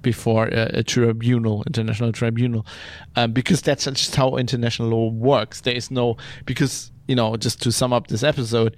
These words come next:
um, in a state, you as a citizen are subject to the law. And there is,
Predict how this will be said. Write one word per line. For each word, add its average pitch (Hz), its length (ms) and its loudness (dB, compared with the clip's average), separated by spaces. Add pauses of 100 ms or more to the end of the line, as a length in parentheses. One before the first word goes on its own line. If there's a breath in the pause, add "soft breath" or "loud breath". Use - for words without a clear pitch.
(580 loud breath)
um, 113 380 2 (200)
in 135 120 2
a 123 60 4
state, 135 580 0
you 143 280 2
as 123 180 -2
a 120 40 -2
citizen 117 540 0
are 113 80 -2
subject - 400 -4
to 131 80 2
the 113 140 2
law. 107 320 0 (520 loud breath)
And 120 280 -2 (400)
there 127 240 4
is, 131 240 0